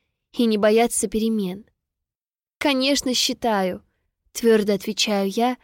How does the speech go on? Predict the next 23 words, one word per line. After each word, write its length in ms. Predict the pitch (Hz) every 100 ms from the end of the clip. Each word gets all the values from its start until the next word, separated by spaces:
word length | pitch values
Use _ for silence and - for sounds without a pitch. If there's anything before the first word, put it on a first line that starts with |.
| _ _ _ -
и 100 | 247
на 100 | 226
сердце 420 | - 294 269 247
становится 560 | - 240 269 247 - 226
так 340 | - 285 -
легко 320 | 226 - 285
и 40 | 254
спокойно, 720 | - 214 - 294 285 226 196 _ _ _ _ _
что 280 | - -
можно 360 | 226 269 269 240
взлететь 580 | 220 233 226 - 277 -
под 160 | 226
потолок. 720 | - 233 247 254 214 185 - _ _ _ _ _ _ _ _ _
Мама 320 | - 220 226 208
нашла 360 | 202 - 240
свое 240 | - 226 214
счастье. 600 | - 208 190 - - - _ _ _ _ _ _ -
И, 180 | 226
как 220 | 208 220 -
сказала 540 | - 214 226 220 208
женщина-регистратор 1040 | 208 226 214 - 196 202 208 - 220 214 196
в 60 |
загсе, 560 | 196 240 294 - -